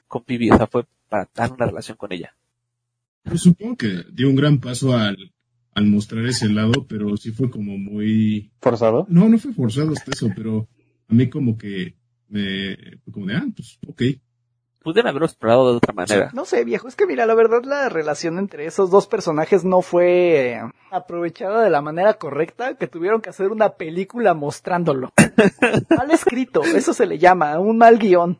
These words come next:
Speaker 1: Se fue haciendo la, la, la marcha.
Speaker 4: Exactamente, o sea, porque realmente sí están los elementos para que funcione. El, por ejemplo, el episodio donde esta Dulce Princesa,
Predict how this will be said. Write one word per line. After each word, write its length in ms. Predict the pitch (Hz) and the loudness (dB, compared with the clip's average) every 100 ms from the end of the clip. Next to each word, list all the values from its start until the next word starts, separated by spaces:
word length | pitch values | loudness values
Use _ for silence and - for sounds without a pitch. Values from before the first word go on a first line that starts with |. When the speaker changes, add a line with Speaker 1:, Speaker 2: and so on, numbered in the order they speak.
| - | -6
Speaker 1:
Se 120 | 151 | -6
fue 160 | - 156 | 0 0
haciendo 320 | - 143 139 | 2 0 2
la, 100 | 120 | 2
la, 320 | 92 95 98 - | 2 0 -2 -2
la 240 | 120 110 | -2 0
marcha. 400 | 117 127 - - _ - | 2 2 2 0 _ -20
Speaker 4:
Exactamente, 720 | 202 262 311 269 277 262 165 | -8 -4 -2 0 -2 -4 -8
o 60 | |
sea, 260 | 170 190 - - | -2 -2 -4 -8
porque 320 | 220 214 214 | -2 2 2
realmente 680 | 240 285 320 294 339 339 - | 2 2 0 -6 -6 -8 -10
sí 360 | - - 240 262 | -16 -8 -2 -2
están 400 | 254 247 247 254 | -2 -8 -6 0
los 680 | 247 226 175 160 156 151 | 2 2 2 0 -2 -4
elementos 720 | 175 170 175 196 202 196 247 - | -10 -6 -2 0 0 -2 -12 -12
para 220 | 185 151 | -14 -12
que 160 | - 156 | -10 -12
funcione. 760 | 160 156 - 175 160 139 131 _ _ - | -12 -16 -2 0 0 -4 -14 _ _ -10
El, 140 | 175 180 | -8 -6
por 160 | 180 | -6
ejemplo, 360 | 180 202 196 208 | -4 -4 -4 -6
el 100 | 175 | -6
episodio 500 | 165 170 180 185 196 | -6 -6 -2 0 2
donde 560 | 175 156 143 139 139 147 | 0 -2 -6 -6 -6 -8
esta 800 | - - 185 170 151 - - _ _ - | -10 -8 -4 -2 -2 -4 -10 _ _ -16
Dulce 260 | 170 220 247 | -8 -4 -4
Princesa, 640 | 233 220 226 214 233 233 | -4 -6 0 0 -2 -14